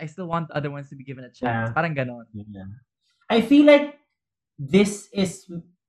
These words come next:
Speaker 2: probably what happened back in twenty fourteen when season six was airing. I mean, I wasn't
Speaker 1: Oh, yes.
Speaker 2: watching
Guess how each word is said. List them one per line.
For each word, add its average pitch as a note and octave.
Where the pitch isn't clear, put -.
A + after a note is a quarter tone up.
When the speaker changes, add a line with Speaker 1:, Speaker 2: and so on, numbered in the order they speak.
Speaker 2:
probably F3+
what E3
happened C3
back B2
in C3
twenty B2+
fourteen A#2
when A2
season A2+
six -
was A#2+
airing. G#2+
I B2
mean, B2
I C3
wasn't E3
Speaker 1:
Oh, -
yes. D#3+
Speaker 2:
watching B2+